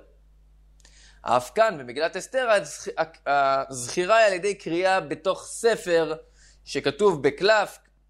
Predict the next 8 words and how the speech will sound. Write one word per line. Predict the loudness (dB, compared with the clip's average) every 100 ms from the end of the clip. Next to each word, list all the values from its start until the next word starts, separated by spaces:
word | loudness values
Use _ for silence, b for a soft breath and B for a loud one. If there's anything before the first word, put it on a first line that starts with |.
| _ _ -20
עם | -16
דיו, | -6 -2 -2
בכתב | -2 -4 -2 -2
אשורית. | -2 -6 -8 -10 _ _ _ _ b b b
שואלת | -4 -2 0
הגמרא, | -2 0 2 0
מי | 0 0
אמר | 2 0 0